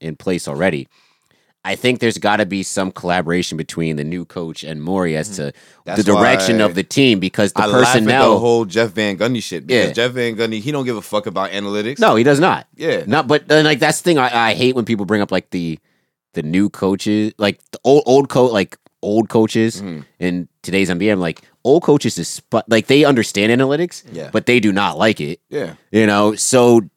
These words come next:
Speaker 1: Daryl Morey's gonna have to figure out, all right, this team was built around analytics, right? You have Austin Rivers, P J Tucker, uh, Robert Covington, guys that can spread the floor,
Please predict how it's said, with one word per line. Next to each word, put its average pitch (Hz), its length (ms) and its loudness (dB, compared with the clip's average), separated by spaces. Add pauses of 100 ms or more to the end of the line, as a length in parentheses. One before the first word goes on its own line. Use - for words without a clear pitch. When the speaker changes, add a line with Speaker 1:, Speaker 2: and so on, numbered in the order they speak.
(100)
Speaker 1:
Daryl 147 220 4
Morey's 165 220 4
gonna 120 120 2
have 98 80 -8
to - 40 -20
figure 113 160 2
out, 107 160 2
all 113 60 2
right, 76 180 0
this 110 140 -2
team 135 160 -2
was 127 120 2
built 107 300 -2
around 90 300 0
analytics, 73 560 -8
right? 85 180 -2
You 87 80 -10
have 80 100 -6
Austin 98 300 0
Rivers, 95 160 -2
P - 160 -6
J 90 140 0
Tucker, 85 340 -4 (560)
uh, 78 480 0
Robert 98 300 -2
Covington, 90 400 -4
guys 113 260 0
that 113 140 2
can 98 120 -2
spread 110 280 0
the 127 80 2
floor, 92 420 2